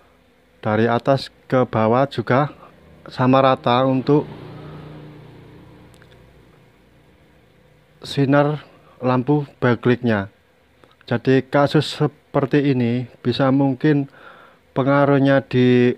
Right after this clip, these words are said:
inverter B L-nya, bisa mungkin pengaruh di backlight-nya, salah satunya ada yang short. Jadi dia protek alias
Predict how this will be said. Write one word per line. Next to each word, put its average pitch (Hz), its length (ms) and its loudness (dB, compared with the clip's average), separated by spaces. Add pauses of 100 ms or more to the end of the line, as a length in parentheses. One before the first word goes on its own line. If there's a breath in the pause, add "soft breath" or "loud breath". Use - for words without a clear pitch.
(180)
inverter 139 640 0
B 123 240 -2
L-nya, 127 560 0
bisa 123 320 -2
mungkin 135 320 -2
pengaruh 131 400 0
di 135 240 0 (1300 soft breath)
backlight-nya, 131 960 0
salah 135 300 0
satunya 135 500 0
ada 123 160 0
yang 135 240 0 (320)
short. 117 240 -2 (640 soft breath)
Jadi 127 320 -2
dia 120 320 0
protek 135 560 0
alias 123 560 -2